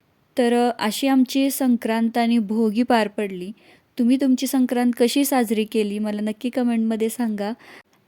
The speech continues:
आजचा व्हिडिओ तुम्हाला कसा वाटला नक्की कमेंटमध्ये सांगा.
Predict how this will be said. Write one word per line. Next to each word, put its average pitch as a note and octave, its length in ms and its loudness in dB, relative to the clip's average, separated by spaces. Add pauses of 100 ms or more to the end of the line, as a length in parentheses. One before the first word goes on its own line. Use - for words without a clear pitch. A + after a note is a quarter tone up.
आजचा B3+ 280 2
व्हिडिओ C4 420 8
तुम्हाला C4 260 8
कसा B3+ 280 2
वाटला A3 300 2
नक्की A3+ 280 2
कमेंटमध्ये A#3 580 4
सांगा. G#3+ 280 2